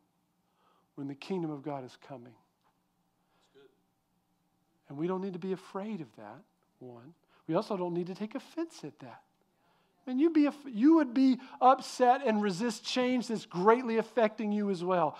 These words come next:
We need to have compassion. We need to have patience.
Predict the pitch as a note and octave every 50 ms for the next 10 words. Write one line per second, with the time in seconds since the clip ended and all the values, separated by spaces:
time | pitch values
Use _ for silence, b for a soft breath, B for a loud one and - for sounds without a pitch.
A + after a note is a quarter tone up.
0 | B B B G3 G3 G3 F#3 F3 E3+ D#3+ - - - - D#3 - - - F3+ E3
1 | E3+ A3 A3 - - D4 D4+ D#4 D#4 _ _ _ _ _ _ _ b b b b
2 | b b b G3 G#3 G#3 F#3 F3 E3+ - - - - - E3 F3 G3 A#3+ B3+ -
3 | - - D4 D#4+ D#4+ D#4 D#4+ - - -